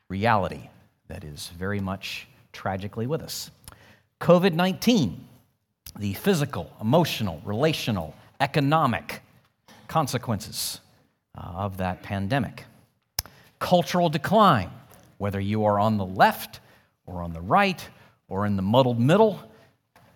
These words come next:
whatever your perspective may be, everyone seems to be in agreement.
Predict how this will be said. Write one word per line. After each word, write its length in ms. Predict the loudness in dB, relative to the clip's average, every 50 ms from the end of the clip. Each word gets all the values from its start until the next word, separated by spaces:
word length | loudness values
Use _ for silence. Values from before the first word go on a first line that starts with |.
| _ _ _
whatever 280 | 0 4 4 4 4
your 140 | 4 2 0
perspective 460 | 0 -2 -8 0 0 -2 0 0 -2
may 180 | -2 0 0 0
be, 560 | 0 0 2 2 2 2 0 -2 -4 -6 -12 -20 -20 _ _ _ _ _ -2
everyone 260 | 0 0 2 0 0
seems 220 | 0 -2 -4 -4
to 80 | -4 -4
be 160 | -2 -2 -2
in 80 | -2 -2
agreement. 420 | 0 2 2 2 2 0 -2 -4